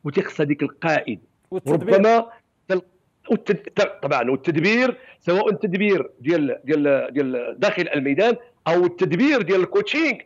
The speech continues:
Speaker 1: الذي كان ينقص أيضا وحيد. أنا أقول أنه هاد، هاد، هاد ال-، هاد، يعني، هاد النخبة ديال اللاعبين يجب الاحتفاظ بها وتدعيمها، ما فيها بأس.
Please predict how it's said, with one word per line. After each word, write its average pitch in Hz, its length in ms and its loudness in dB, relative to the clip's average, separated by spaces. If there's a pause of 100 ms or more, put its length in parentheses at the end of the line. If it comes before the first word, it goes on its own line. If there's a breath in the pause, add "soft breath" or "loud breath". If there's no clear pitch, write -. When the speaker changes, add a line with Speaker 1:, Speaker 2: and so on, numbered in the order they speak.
(280)
Speaker 1:
الذي 156 260 -2
كان 208 380 2
ينقص 165 360 -6
أيضا 147 220 0
وحيد. 123 360 -4 (420)
أنا 226 260 0
أقول 214 380 -2 (640)
أنه 180 200 -2
هاد، 165 360 -2 (100)
هاد، 202 180 -2 (140)
هاد 185 140 -4
ال-، 185 240 -4
هاد، 160 200 -2
يعني، 165 220 0
هاد 151 120 -2
النخبة 190 360 -2
ديال 147 180 0
اللاعبين 156 500 0 (380)
يجب 233 360 2
الاحتفاظ 175 580 -2
بها 214 480 4
وتدعيمها، 233 880 0 (420)
ما 156 60 -2
فيها 123 300 -2
بأس. 120 440 0